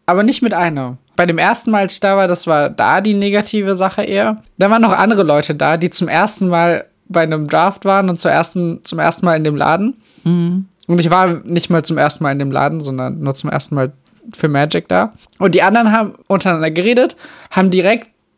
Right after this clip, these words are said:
Speaker 1: neue Leute außer mir gefragt. Keine Ahnung, ich weiß nicht, was die geredet haben, ich hab denen jetzt nicht, nicht so zugehört, aber auf jeden Fall haben die direkt eingebunden so. Und dann irgendwann so, „Bist du auch für Magic hier?“ „Ah,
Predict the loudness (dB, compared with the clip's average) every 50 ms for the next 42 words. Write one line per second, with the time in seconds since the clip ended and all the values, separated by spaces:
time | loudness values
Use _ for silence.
0 | _ -20 _ _ -4 0 2 4 4 4 4 4 4 2 2 2 0 -2 -2 -2
1 | -6 _ -2 -2 -2 0 -2 -4 -2 -2 -2 -2 -2 -2 -6 -8 -4 -2 -2 -2
2 | -2 -4 -8 -20 _ -20 -20 -20 -20 -20 -20 -16 _ -6 -2 0 2 2 2 2
3 | 2 0 -2 -2 -2 -2 0 0 0 -2 -2 -2 -4 -4 -2 0 -2 -2 -2 -4
4 | -6 -2 0 0 0 2 0 0 0 0 0 0 0 0 0 0 -2 -4 -6 -6
5 | -6 -6 -6 -4 -4 -2 0 0 2 2 2 0 -2 -6 _ _ _ -2 0 0
6 | 2 4 2 2 2 0 0 2 2 2 2 0 0 -2 0 0 0 -2 -2 -4
7 | -4 -4 -2 -2 -2 0 0 0 -2 -2 0 -2 0 0 0 0 0 -2 -2 -2
8 | -2 -4 -2 0 0 0 0 0 -4 -10 -20 -20 -20 -20 -20 -20 -20 _ _ _
9 | 0 2 2 0 -2 -4 -10 -14 _ _ _ _ _ _ -2 0 0 0 0 -2
10 | -8 -12 -20 _ _ _ _ _ _ _ 2 4 4 4 4 2 2 2 2 0
11 | 0 -2 -6 -18 -20 _ _ -4 -2 0 0 0 0 0 0 0 0 0 2 0
12 | -2 -2 -8 -10 -6 -6 -4 -4 -6 -10 _ _ _ _ _ _ _ _ _ _
13 | -2 0 0 0